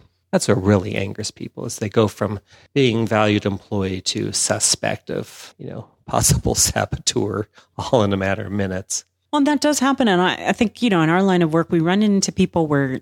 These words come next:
Speaker 2: they have been damaged very much at work and they carry it with them.
Speaker 1: And I'm just saying,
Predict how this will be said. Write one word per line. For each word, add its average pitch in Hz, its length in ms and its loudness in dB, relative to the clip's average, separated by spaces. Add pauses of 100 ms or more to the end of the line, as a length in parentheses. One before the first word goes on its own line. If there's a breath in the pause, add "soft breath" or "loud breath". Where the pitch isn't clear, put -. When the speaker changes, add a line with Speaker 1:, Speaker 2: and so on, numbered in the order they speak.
Speaker 2:
they 156 100 2
have 175 280 0
been 151 140 2
damaged 139 440 0
very 165 160 2
much 151 240 -2
at - 80 -8
work 135 200 -4
and 135 120 2
they 123 60 4
carry 127 340 0
it - 120 -4
with 123 140 -10
them. - 200 -16 (320)
Speaker 1:
And 107 180 -2
I'm 107 380 0 (220)
just - 220 0
saying, 208 420 0